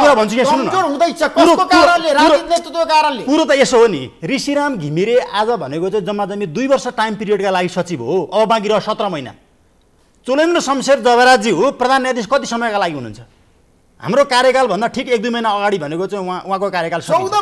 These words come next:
Speaker 2: महिना अझै
Speaker 1: हामी त
Speaker 2: प्रधान
Speaker 1: निमित्त
Speaker 2: न्यायाधीश
Speaker 1: नै हौँ बाबा, निमित्त
Speaker 2: काम
Speaker 1: हौँ।
Speaker 2: गरेर पाउनुहुन्छ।
Speaker 1: न्यायपालिका रहेन भने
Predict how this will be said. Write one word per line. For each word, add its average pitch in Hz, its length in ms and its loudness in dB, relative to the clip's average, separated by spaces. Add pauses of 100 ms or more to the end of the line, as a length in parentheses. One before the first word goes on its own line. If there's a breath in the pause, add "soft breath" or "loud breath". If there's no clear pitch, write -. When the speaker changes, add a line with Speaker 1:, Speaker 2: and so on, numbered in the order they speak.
Speaker 2:
महिना 359 240 2
अझै 302 320 -2
Speaker 1:
हामी 277 240 6
त 339 80 6
Speaker 2:
प्रधान 311 160 10
Speaker 1:
निमित्त 320 280 6
Speaker 2:
न्यायाधीश 339 200 8
Speaker 1:
नै 269 80 8
हौँ 269 80 6
बाबा, 240 280 6 (100)
निमित्त 285 320 4
Speaker 2:
काम 302 100 8
Speaker 1:
हौँ। 226 80 6
Speaker 2:
गरेर 302 160 6
पाउनुहुन्छ। 277 400 0
Speaker 1:
न्यायपालिका 277 760 0
रहेन 254 360 2
भने 185 280 -2